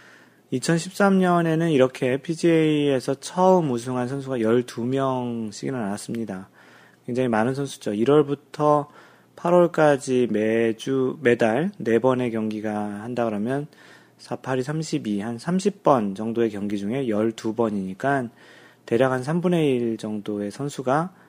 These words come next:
올해 첫 우승을 하게 된 그런 선수가 된 거죠. 아마도 이천십삼 년이 올해에만 유독 많은 것 같기도 한데요.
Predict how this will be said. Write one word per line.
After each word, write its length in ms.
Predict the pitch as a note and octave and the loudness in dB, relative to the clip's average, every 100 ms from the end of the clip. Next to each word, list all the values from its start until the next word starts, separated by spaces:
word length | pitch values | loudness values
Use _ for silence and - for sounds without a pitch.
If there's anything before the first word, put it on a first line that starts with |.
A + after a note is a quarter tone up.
| _ - | _ -4
올해 200 | A#2 A#2 | 2 2
첫 280 | - F#3 F#3 | 2 -2 0
우승을 560 | C3+ G#2+ A#2+ A2+ G#2+ G2+ | -2 -4 -6 -4 -6 -8
하게 240 | C3+ D3 | -8 -6
된 280 | B2 G#2+ D#3 | -4 -6 -8
그런 220 | G#2 G2+ | -10 -10
선수가 300 | A2+ A#2 A2+ | -12 -12 -12
된 180 | G#2 G2+ | -10 -10
거죠. 320 | G2 F#2 F#2 - - - - - - | -10 -12 -16 -20 -20 -20 -20 -20 -10
아마도 260 | A#2+ B2 A#2 | -4 -2 -2
이천십삼 600 | G#2+ B2+ B2 - D#3+ D#3 | -4 -6 -10 -6 -4 -2
년이 760 | C#3+ C#3 C3+ C3 B2 A#2+ A#2 | -2 -2 -2 -4 -6 -4 -4
올해에만 560 | A2+ A#2 C#3 C3+ C3 A#2 | -2 0 0 -2 -4 -6
유독 220 | G#2+ B2+ | -6 -4
많은 340 | G#2+ G2 A2+ | -4 -2 -4
것 260 | A2+ A#2 A2 - | -2 -4 -4 -8
같기도 320 | G#2 - C3 | -10 -8 -8
한데요. 460 | C3+ A2+ A#2+ B2 | -6 -4 -4 -6